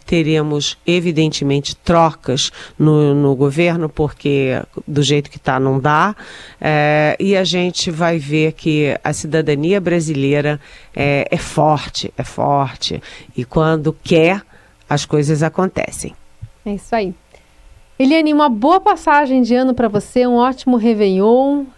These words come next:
Speaker 2: renovando as esperanças pra dois mil e vinte e um, e nos falamos o ano que vem, então.
Speaker 1: E foi muito bom conviver com você, com Heisen, com Emanuel e com vocês todos os ouvintes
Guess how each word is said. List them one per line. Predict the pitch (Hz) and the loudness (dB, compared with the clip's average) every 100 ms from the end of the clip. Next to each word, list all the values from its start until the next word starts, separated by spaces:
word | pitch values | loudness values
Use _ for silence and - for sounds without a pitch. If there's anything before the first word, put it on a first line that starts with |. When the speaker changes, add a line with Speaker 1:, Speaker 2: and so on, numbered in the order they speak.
| _ | _
Speaker 2:
renovando | 226 214 220 | -2 0 2
as | 226 208 | 2 0
esperanças | 196 - 196 214 214 202 | -4 -2 0 0 -2 -4
pra | 196 | -2
dois | 185 185 | -2 -4
mil | 185 | -4
e | |
vinte | 185 175 | -4 -4
e | - | 0
um, | 247 | 0
e | 311 | 2
nos | 320 349 330 - | 0 0 -4 -10
falamos | - 320 277 285 330 330 - _ | -2 2 2 2 0 -2 -12 _
o | 349 | 2
ano | 311 262 | 2 0
que | 277 285 | -2 -2
vem, | 240 233 | 0 0
então. | 226 180 185 _ _ _ _ _ - - | -2 -6 -8 _ _ _ _ _ -20 -6
Speaker 1:
E | 190 190 190 190 180 | 0 2 4 2 0
foi | - 214 202 | 2 2 4
muito | 226 262 220 | 2 2 2
bom | 185 185 | 4 2
conviver | 185 196 185 175 185 | 2 0 2 2 0
com | - 185 | 0 0
você, | 190 185 - 175 170 175 170 - - - | 0 -2 -2 2 4 2 0 -10 -20 -4
com | 185 190 | 0 0
Heisen, | 156 156 151 151 151 - 151 | 2 2 2 2 -2 -2 -4
com | - | -2
Emanuel | 175 175 160 160 147 143 143 147 | 0 0 2 2 2 2 2 0
e | - 190 | 0 0
com | 247 | 0
vocês | 226 226 - 180 170 - | 2 0 0 0 0 0
todos | 170 160 156 | 2 2 2
os | 156 | 0
ouvintes | 151 151 151 151 - | 2 0 0 -2 -6